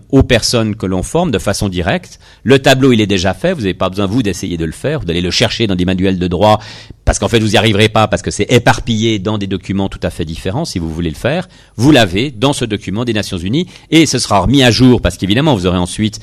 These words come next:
d'autres ratifications, la cho-, la, la, la situation peut évoluer. Dans quatre ans, c'est sûr, le document sera remis à jour. Hmm. Donc, vous avez au moins là, déjà, un premier document que vous pouvez tout de suite utiliser. Mais, euh, quand on dit, « Oui, mais ces mécanismes onusien, à quoi est-ce que ça sert ?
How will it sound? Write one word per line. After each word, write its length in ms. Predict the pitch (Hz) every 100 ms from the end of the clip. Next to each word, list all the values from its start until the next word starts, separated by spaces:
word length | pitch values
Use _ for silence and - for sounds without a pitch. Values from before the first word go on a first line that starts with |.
| - - _ -
d'autres 220 | 110 -
ratifications, 720 | 95 92 98 87 101 - 110
la 120 | 90
cho-, 260 | - 101 82
la, 180 | 82 78
la, 140 | 78
la 100 | 78
situation 420 | - 85 98 113
peut 140 | 101 90
évoluer. 400 | 78 80 117 180 - -
Dans 180 | 120 139
quatre 280 | 127 - 135
ans, 80 |
c'est 140 | 123 87
sûr, 220 | - 185
le 80 | 101
document 280 | 90 110 143
sera 140 | 113
remis 140 | 110
à 60 | 113
jour. 340 | 90 69 - _ _ _ _ _ 87
Hmm. 100 | 104 - - - - -
Donc, 200 | 131 131
vous 180 | 107 113
avez 160 | 107
au 120 | 123 160
moins 220 | 143 117
là, 180 | 131 165
déjà, 440 | 123 90 110 -
un 120 | 160 147
premier 320 | 143 135 120
document 580 | 110 - 101 98 139 - - _
que 100 | -
vous 120 | 120 120
pouvez 320 | 110 120 165
tout 140 | 147
de 40 | 135
suite 200 | 139 131
utiliser. 460 | 127 110 90 82
Mais, 420 | 85 127 147 117 98
euh, 200 | 87 76
quand 140 | 101
on 100 | 101
dit, « 180 | 98 120
Oui, 80 | 131
mais 160 | 113
ces 160 | 110 127
mécanismes 520 | 120 113 123 123 -
onusien, 260 | 110 107 123
à 40 |
quoi 140 | 123 131
est-ce 80 |
que 80 | 123
ça 160 | - 110
sert ? 280 | - 110